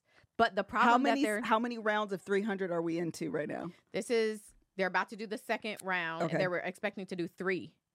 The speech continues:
Speaker 2: So
Speaker 1: So,
Speaker 2: twelve hundred people, nine hundred
Speaker 1: yes.
Speaker 2: people,
Speaker 1: And
Speaker 2: nine hundred.
Speaker 1: that's just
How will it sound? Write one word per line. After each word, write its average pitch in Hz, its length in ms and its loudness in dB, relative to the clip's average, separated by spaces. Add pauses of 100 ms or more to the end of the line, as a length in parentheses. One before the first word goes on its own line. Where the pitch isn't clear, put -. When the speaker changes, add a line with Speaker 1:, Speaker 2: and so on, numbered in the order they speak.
(120)
Speaker 2:
So 160 380 -4 (140)
Speaker 1:
So, 208 100 0
Speaker 2:
twelve 180 120 0
hundred 170 220 -2
people, 151 280 -6
nine 170 240 0
hundred 156 140 -2
Speaker 1:
yes. 147 80 -6
Speaker 2:
people, 151 200 -10
Speaker 1:
And 135 160 -16
Speaker 2:
nine 160 100 0
hundred. 202 160 2
Speaker 1:
that's 226 380 0
just 208 280 -4